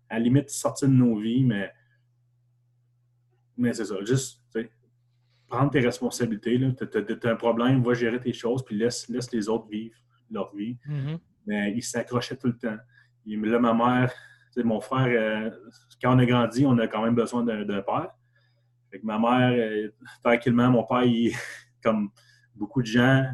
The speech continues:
Speaker 1: qui ont des problèmes de consommation, je pense que c'est des grands manipulateurs aussi.
Speaker 2: Mm.
Speaker 1: Euh, il était capable de tranquillement refaire des preuves, venir souper à la maison, euh, puis là, ah, je vais rester couché, je restais une deuxième journée, ah, j'étais abstinent,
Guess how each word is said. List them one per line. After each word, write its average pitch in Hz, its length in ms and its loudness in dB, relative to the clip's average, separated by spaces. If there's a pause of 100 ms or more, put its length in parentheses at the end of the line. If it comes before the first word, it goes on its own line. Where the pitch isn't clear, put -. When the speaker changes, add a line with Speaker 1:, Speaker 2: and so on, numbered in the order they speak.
(160)
Speaker 1:
qui - 80 -6
ont 110 80 -2
des 113 100 0
problèmes 113 300 0
de 110 60 0
consommation, 113 640 -6
je - 100 -12
pense 117 220 -6
que - 40 -12
c'est 107 60 -14
des 101 460 -4
grands 107 180 -6
manipulateurs 110 760 -6
aussi. 123 260 -12 (680)
Speaker 2:
Mm. 120 100 -16 (360)
Speaker 1:
Euh, 98 320 -2
il 98 60 -6
était 98 180 -6
capable 107 460 -2
de 101 140 -2
tranquillement 107 800 -2
refaire 104 500 -4
des 98 160 -4
preuves, 110 540 0 (720)
venir 110 320 0
souper - 380 -6
à 110 60 -2
la 107 40 -4
maison, 110 840 -2
euh, 98 300 -4
puis 98 140 -10
là, 120 240 2
ah, - 40 0
je 104 60 -8
vais 104 80 -4
rester 104 260 -8
couché, 113 480 -4
je 104 80 -4
restais 104 220 -6
une 107 120 -2
deuxième 110 320 -4
journée, 110 600 -2
ah, 104 100 -4
j'étais - 160 -8
abstinent, 113 640 -4